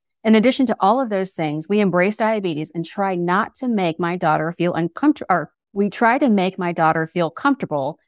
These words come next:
in her own skin." But we try to reduce the stigma associated with diabetes. She is fierce and powerful, and I like to remind her of that. That is why we celebrate. And I think that's so well said.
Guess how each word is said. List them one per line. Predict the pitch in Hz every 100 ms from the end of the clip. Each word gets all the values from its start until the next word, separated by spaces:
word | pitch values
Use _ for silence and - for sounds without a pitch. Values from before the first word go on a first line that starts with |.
| _
in | - 226
her | 214
own | 185 180
skin." | - - 139 123 - _ _ -
But | -
we | 202
try | - 240 311
to | -
reduce | 170 185 160 262 320
the | -
stigma | - - 175 175
associated | - - 196 247 - 151 143 143
with | 160
diabetes. | 160 151 143 117 101 - _ _ _ _
She | - 190
is | 180
fierce | 226 226 262
and | 320
powerful, | - 165 151 151 151 -
and | 180
I | 175
like | 175 180
to | -
remind | 277 277 208 151
her | 139
of | 131
that. | - 85 - _ _ _
That | 165 175 185 -
is | 170
why | 160 147 147
we | 156
celebrate. | - 131 - 90 - _
And | 262
I | 311
think | 339
that's | 339 330
so | 311
well | 294 269
said. | - 320 202